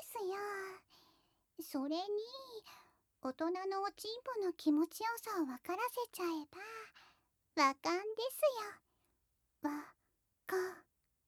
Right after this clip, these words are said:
はーい。私がななみちゃんの足をぽっ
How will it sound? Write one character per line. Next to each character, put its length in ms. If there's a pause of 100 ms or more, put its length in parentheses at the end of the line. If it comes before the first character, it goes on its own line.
(120)
は 100 (1080)
ー 580
い。 60 (640)
私 440
が 160
な 160
な 140
み 160
ち 80
ゃ 100
ん 120
の 140
足 320
を 100 (400)
ぽ 100
っ 180